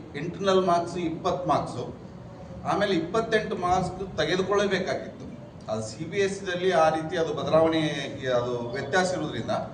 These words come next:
ಸಹಜವಾಗಿ ಏನಪ್ಪಾ ಅಂತಂದ್ರೆ, ಮಕ್ಕಳಿಗೆ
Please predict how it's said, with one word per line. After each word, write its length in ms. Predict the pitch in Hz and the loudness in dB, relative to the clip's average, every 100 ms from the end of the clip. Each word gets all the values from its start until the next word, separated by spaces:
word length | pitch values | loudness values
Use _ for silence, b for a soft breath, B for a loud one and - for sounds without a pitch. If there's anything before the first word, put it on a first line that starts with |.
| B B - - | B B -12 -6
ಸಹಜವಾಗಿ 580 | 139 185 196 190 185 185 | 0 2 2 4 4 2
ಏನಪ್ಪಾ 340 | 170 170 165 | -2 -2 2
ಅಂತಂದ್ರೆ, 340 | 156 160 165 190 | 2 0 -4 -2
ಮಕ್ಕಳಿಗೆ 840 | 131 - 196 190 123 107 - | -4 -2 0 2 2 0 -4